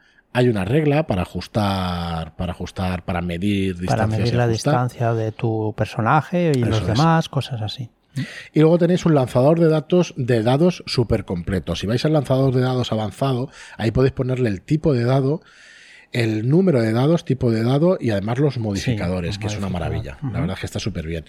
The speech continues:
Speaker 1: Y luego debajo tenéis las últimas diez tiradas,
Speaker 2: Sí.
Speaker 1: ¿vale? Para poder
Speaker 2: Esto es
Speaker 1: hacerlas.
Speaker 2: para jugar casi sin poner fichas y sin poner nada,
Speaker 1: Correcto.
Speaker 2: ¿vale? Si
Speaker 1: No hace
Speaker 2: tienes
Speaker 1: falta
Speaker 2: la
Speaker 1: una
Speaker 2: ficha,
Speaker 1: ficha para
Speaker 2: normalmente en, en la ficha ya te viene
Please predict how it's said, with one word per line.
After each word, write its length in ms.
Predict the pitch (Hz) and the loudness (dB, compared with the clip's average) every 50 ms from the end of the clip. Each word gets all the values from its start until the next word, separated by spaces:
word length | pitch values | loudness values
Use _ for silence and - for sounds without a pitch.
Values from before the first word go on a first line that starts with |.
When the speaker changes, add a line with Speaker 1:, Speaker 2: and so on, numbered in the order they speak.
| - - - - - - | -16 -18 -18 -18 -10 -4
Speaker 1:
Y 100 | - 117 | 0 2
luego 260 | 120 127 131 147 147 135 | 2 4 4 4 2 2
debajo 580 | 123 110 120 98 104 131 151 - - 165 165 | 0 -4 -4 -2 0 0 -2 0 0 0 0
tenéis 500 | - - 101 92 107 113 131 143 - - - | 0 -2 -4 -2 -2 0 0 -2 -2 -4 -8
las 220 | - 104 95 - 101 | -6 -6 -6 -6 -6
últimas 340 | 98 - - 110 123 120 113 | -6 -4 -2 -2 -2 -2 -2
diez 160 | 113 104 - | -4 -6 -6
tiradas, 560 | - - 80 80 80 80 69 - - - - _ _ _ _ - | -6 -6 -4 -4 -2 -4 -4 -8 -12 -16 -20 _ _ _ _ -18
Speaker 2:
Sí. 160 | - - 127 | -8 -6 -4
Speaker 1:
¿vale? 180 | 107 92 120 131 | -4 -4 -6 -4
Para 240 | - 92 78 73 | -4 -4 -4 -4
poder 160 | 76 78 82 151 | -4 -2 0 0
Speaker 2:
Esto 220 | - - - 214 | -2 2 0 0
es 60 | 202 190 | 0 2
Speaker 1:
hacerlas. 80 | - | 0
Speaker 2:
para 180 | 196 175 170 139 | 2 4 4 2
jugar 380 | - - 147 127 131 143 170 | 2 0 0 2 2 2 2
casi 300 | - - 147 - - 190 | 2 0 -2 0 0 -2
sin 460 | - - - 143 139 131 127 123 120 113 | -2 2 2 2 2 2 0 0 0 0
poner 280 | 131 123 120 123 117 | 0 0 0 0 -2
fichas 540 | - - 135 147 156 - - 190 185 156 180 | -2 0 0 0 0 2 2 2 4 4 2
y 80 | 160 - | 0 0
sin 160 | - 139 123 | -2 -2 0
poner 280 | 131 120 123 139 139 | 2 2 2 2 2
nada, 380 | 139 120 120 135 127 110 90 90 | 2 2 2 2 2 0 -2 -2
Speaker 1:
Correcto. 320 | - 107 101 101 107 107 98 101 107 | 0 0 0 2 2 0 -2 -2 0
Speaker 2:
¿vale? 60 | 135 160 175 160 | 0 -2 -2 -2
Si 140 | - 160 131 | -4 -4 0
Speaker 1:
No 60 | 110 | 2
hace 80 | 123 139 | 2 4
Speaker 2:
tienes 80 | 160 160 | 4 4
Speaker 1:
falta 80 | 156 | 4
Speaker 2:
la 80 | 156 143 | 4 4
Speaker 1:
una 100 | 113 107 | 2 2
Speaker 2:
ficha, 80 | 143 139 - | -2 -2 0
Speaker 1:
ficha 100 | - 175 | 0 0
para 120 | 170 147 123 | 2 2 2
Speaker 2:
normalmente 680 | 120 131 135 135 135 139 143 139 - 175 180 175 147 123 | 2 4 4 4 4 4 4 2 2 2 2 2 2 0
en, 200 | 113 110 101 - - - - - | 0 0 -2 -6 -8 -20 -16 -4
en 200 | - 123 107 101 | -2 0 0 0
la 80 | 98 95 | -2 -2
ficha 340 | - - 120 117 - 156 156 | -2 -2 -4 -2 2 2 4
ya 140 | 151 147 131 | 4 4 4
te 120 | - 131 | 2 2
viene 460 | 127 131 131 139 147 147 147 156 156 | 4 4 4 4 4 4 2 0 -2